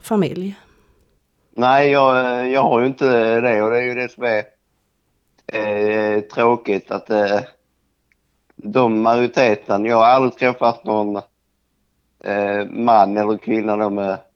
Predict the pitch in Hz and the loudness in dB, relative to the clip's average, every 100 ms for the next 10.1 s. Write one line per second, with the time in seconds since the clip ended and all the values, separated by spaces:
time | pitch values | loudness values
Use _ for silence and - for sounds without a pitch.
0 | _ _ _ _ _ _ _ _ - 101 | _ _ _ _ _ _ _ _ -6 -4
1 | 98 98 107 113 104 101 - 104 104 107 | -4 -6 -6 -4 -6 -6 -8 -4 -4 -4
2 | 113 113 113 101 98 104 - 104 - 104 | -4 -4 -6 -6 -6 -8 -4 -4 -4 -4
3 | 110 101 98 101 101 95 _ _ _ _ | -2 -2 -2 -4 -4 -6 _ _ _ _
4 | _ _ _ _ _ _ - 117 107 120 | _ _ _ _ _ _ -2 0 0 0
5 | 120 113 104 110 123 117 - 107 - - | 2 2 0 0 0 -2 0 -2 -2 -16
6 | - _ _ _ _ _ _ _ _ _ | -20 _ _ _ _ _ _ _ _ _
7 | _ _ _ _ _ _ _ _ - 110 | _ _ _ _ _ _ _ _ -12 -6
8 | 135 131 - 131 127 117 110 - 123 110 | -2 -2 -2 -2 -2 -2 -4 -2 0 0
9 | - 113 104 - 131 95 95 98 95 98 | 2 2 2 0 0 0 -2 0 0 0